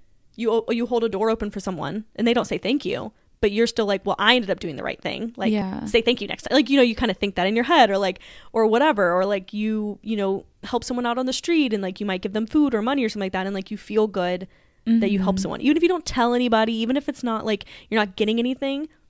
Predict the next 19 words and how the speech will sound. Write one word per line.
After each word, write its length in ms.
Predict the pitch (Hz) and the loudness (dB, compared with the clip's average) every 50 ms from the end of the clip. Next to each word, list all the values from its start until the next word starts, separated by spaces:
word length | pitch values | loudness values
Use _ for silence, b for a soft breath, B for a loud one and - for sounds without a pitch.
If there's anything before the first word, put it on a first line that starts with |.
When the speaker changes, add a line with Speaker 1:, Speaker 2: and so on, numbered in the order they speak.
| _ _ - | _ _ -2
Speaker 1:
like, 220 | 208 208 196 - - _ - | -2 -2 -2 -4 -12 _ -10
you 220 | 202 202 226 214 | -4 -4 -2 0
personally 840 | - - - - 233 240 - - 226 202 180 170 156 - - 208 196 - - - 196 - | 0 0 2 2 2 0 0 -2 -4 -4 -2 -4 -6 -6 -8 -12 -12 -16 -20 -20 -8 -2
gain 440 | - 185 180 - - - - - - _ _ _ _ _ _ | -2 -2 -2 -2 -6 -10 -12 -14 -16 _ _ _ _ _ _
from 200 | _ - 226 214 | _ -2 -2 0
doing 240 | 190 180 180 180 180 | 0 -2 -2 -4 -6
good 200 | - 208 208 - | -8 -8 -8 -6
things, 480 | - 294 277 - - - - - - - - - _ - _ - - _ | -6 -6 -6 -8 -10 -14 -16 -18 -20 -20 -20 -20 _ -20 _ -20 -16 _
which 160 | - 233 226 226 | 0 0 2 2
is 80 | 220 | 0
not 120 | 240 233 254 | 0 0 0
a 60 | 233 | 0
bad 340 | 208 - 311 349 339 - - | 2 2 4 4 4 4 2
thing. 400 | 208 190 175 190 - 269 311 - _ _ _ _ _ _ _ _ _ _ _ _ _ - | 0 0 0 -2 -4 -6 -6 -8 _ _ _ _ _ _ _ _ _ _ _ _ _ -4
He 140 | - 262 247 | -2 0 2
was 180 | 240 254 220 | 2 2 0
just 200 | - 220 202 - | 0 -2 -2 0
like, 340 | - 208 175 185 - - - - - - - _ _ _ - _ _ _ _ _ _ _ _ _ _ _ _ - | 0 0 0 0 -4 -10 -20 -20 -20 -20 -20 _ _ _ -20 _ _ _ _ _ _ _ _ _ _ _ _ 0
it's, 240 | 240 240 240 - | 0 0 0 -4